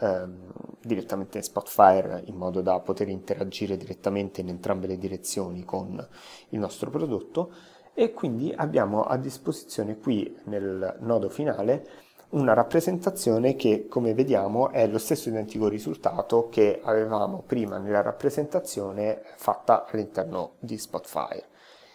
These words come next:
Quindi tutto il workflow che abbiamo disegnato è equivalente al codice ter della Weibull Analysis che abbiamo visto prima, ma questo viene fatto attraverso un diagramma in cui abbiamo queste piccole icone che rappresentano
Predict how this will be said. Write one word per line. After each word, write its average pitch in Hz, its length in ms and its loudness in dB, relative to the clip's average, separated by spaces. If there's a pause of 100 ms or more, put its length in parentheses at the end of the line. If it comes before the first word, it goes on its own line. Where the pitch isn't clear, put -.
(140)
Quindi 110 520 0 (300)
tutto 156 500 4
il 110 280 2
workflow 113 480 6
che - 100 -2
abbiamo 107 280 6
disegnato 113 680 2
è 120 140 0
equivalente 120 920 4
al 110 220 2
codice 120 440 8
ter 107 380 6
della 101 180 4
Weibull 107 440 2
Analysis 104 680 -4
che - 80 0
abbiamo 92 460 -2
visto - 260 -6
prima, 110 380 -2 (460)
ma 160 120 10
questo 190 320 4
viene 135 200 4
fatto 151 480 6
attraverso 135 560 4
un 135 100 0
diagramma 117 640 2 (340)
in 135 80 -6
cui 117 180 6
abbiamo 107 360 6
queste - 260 -4
piccole - 320 2
icone 160 480 4
che 104 100 2
rappresentano 98 840 -6